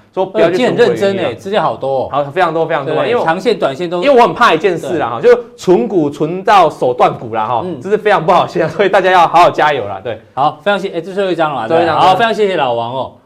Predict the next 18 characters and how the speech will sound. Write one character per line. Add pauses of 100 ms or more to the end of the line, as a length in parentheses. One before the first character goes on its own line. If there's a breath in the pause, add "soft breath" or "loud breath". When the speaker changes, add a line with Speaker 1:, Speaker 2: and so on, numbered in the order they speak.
(260 soft breath)
Speaker 2:
不
过
呢， (320)
这
个
刚
刚
我
们
讲
很
多，
存
股
呢
其
实
是